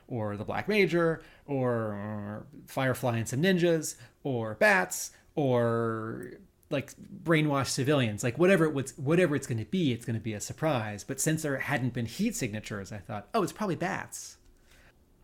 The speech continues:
I like the f-, the fight is great in this issue,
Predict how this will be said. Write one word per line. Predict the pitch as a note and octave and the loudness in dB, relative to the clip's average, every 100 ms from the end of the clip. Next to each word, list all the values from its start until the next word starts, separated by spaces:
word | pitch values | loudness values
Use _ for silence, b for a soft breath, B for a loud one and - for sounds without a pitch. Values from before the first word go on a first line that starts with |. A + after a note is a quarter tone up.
| _ - - | _ -16 -4
I | C#3+ | 0
like | D3+ F#3+ A#3 | 4 2 2
the | - | 0
f-, | D3 - F#3+ | -4 -6 -8
the | C3 | -8
fight | - - A#3 F#3+ | -4 0 0 0
is | B2+ A#2 | -4 -6
great | A2+ A2+ F3+ - - - - _ _ _ _ _ _ - - | -6 -6 -6 -8 -14 -16 -20 _ _ _ _ _ _ -14 -6
in | C3+ | -4
this | A#2 - | -4 -6
issue, | A2+ - A#2 | -10 -10 -12